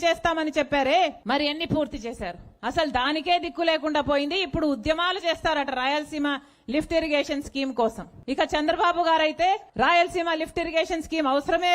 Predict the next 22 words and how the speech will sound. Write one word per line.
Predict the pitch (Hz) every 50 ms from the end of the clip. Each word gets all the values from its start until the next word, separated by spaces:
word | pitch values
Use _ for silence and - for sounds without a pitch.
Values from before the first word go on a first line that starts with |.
| 359 339
లేదన్నట్టుగా | 330 330 330 320 320 311 311 - 320 285 311 311 302 285
మాట్లాడుతున్నారు. | 277 277 285 262 247 226 240 226 208 180 165 - - _ _ - 285
సంగమేశ్వర | 294 311 330 330 339 339 349 - 370 330 330 330 302 320
దగ్గర | 311 277 311 302 311
నుంచి | 302 277 311 - 277
కాదు, | 269 302 294 320 359 427 440 - - - - 285
ఇప్పుడు | 277 - 349 330 311 285 240 - - - - 208 254
ముచ్చ | 302 294 - 359 349 330 302 285 - - - 247
మర్ర | 294 381 359 339 320 330
దగ్గర | 320 285 320 302 311
నుంచి | 311 302 349 302 294 302
లేపుతాము | 311 - - 330 320 302 302 302 311
అని | 311 302 269
అంటున్నారు. | 262 - 269 247 220 196 180 180 - - - 196
మరి | 247 269 285 277 277 294
ఏం | 320 302 294
చేస్తారు? | 339 311 - - 269 226 202 202 - - _ _ - 196 226
అందరూ | 262 294 311 302 339 339 349 330
ముఖ్యమంత్రులుగా | 311 294 - 330 320 320 320 285 339 320 311 330 320 -
పనిచేసిన | 302 269 302 269 339 339 339 359 330 330 311
వారే | 311 302 294 302 294 269
కదా | 240 269 349